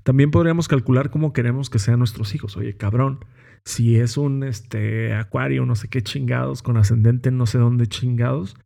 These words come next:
eh, vamos a planearlo y hacerlo más o menos en estas fechas para que mi,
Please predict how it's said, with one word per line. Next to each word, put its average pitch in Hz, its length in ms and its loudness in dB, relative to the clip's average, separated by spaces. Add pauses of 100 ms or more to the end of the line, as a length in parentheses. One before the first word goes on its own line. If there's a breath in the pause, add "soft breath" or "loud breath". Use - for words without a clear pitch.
(500 soft breath)
eh, 113 560 6 (380)
vamos 131 560 -2
a 113 540 4
planearlo 123 520 2
y 113 80 0
hacerlo 131 360 0
más 139 180 -4
o 147 40 -2
menos 147 260 -2
en 131 100 -4
estas 135 300 -8
fechas 156 320 -10
para 117 240 -6
que 113 140 -2
mi, 113 120 2